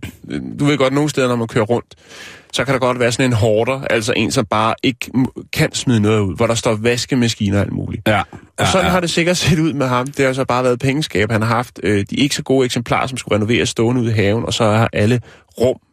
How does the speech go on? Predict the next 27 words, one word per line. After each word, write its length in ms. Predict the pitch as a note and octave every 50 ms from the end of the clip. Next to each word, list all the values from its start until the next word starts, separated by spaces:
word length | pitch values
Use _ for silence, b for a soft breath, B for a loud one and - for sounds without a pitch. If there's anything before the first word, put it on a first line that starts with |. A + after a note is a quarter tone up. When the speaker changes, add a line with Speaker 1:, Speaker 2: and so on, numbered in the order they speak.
| - F#2
Speaker 1:
været 240 | - A#2 G#2+ G#2 G#2
fyldt 380 | - - - C#3+ A#2+ - - - _
med, 220 | - G#2+ A2 G#2 G#2 - -
øh, 340 | - F#2 G2+ F#2+ - - - G#2+ - _ _ _ _ _ _ _ _ _ _ _ _ _ _ _ _ _ -
ja, 160 | G2 G#2+ G2+ - - _ _ _ _ -
pengeskabe, 580 | - A2 G#2+ A#2 A#2 - - G#2 G#2 G#2 G#2
der 80 | - F2+
var, 340 | D#2+ F#2 F#2 F#2+ G1+ G1+ G1+ G1+
øh, 200 | G1+ G1+ - - - - _ _ _ _ _ _
unikke, 480 | - A2 A2 A#2 C3 D3+ D3 F3 F3 E3+ B B B B B B B
og 260 | - - A2+ A2 G#2 -
f-, 340 | - - - - - - - -
pengeskabe, 520 | - B2+ A#2 A#2 - - G#2+ G2+ G#2 G#2
som 200 | A2+ - A2 G2+
han 200 | G#2+ A2 G2+ G2
var 80 | G2 F#2+
i 60 | F#2+
gang 220 | F#2 G2 F2 - -
med 100 | A2 G#2
at 60 | F2+
renovere. 380 | F#2+ - - - - - - G2 - _ _ _ _ _ _ _ _ -
Ja. 80 | D#2 E2+ - - _ _ _ B B B B B B B B B B _ _ _ _
Speaker 2:
Jeg 80 | A#2 F#2+
synes, 180 | - G#2 F#2
det 240 | - - G#2+ G#2 G2+
er 680 | G2+ G2+ G2 G2 G2 F#2+ F#2 F2+ F2+ F2+ F2+ F2+ F#2 F2+
foruroligende, 880 | F2 - - G#2+ G#2 F#2+ F#2+ A#2+ B2+ A#2 C#3 B2 G2 F2 G2+ G#2+ G2+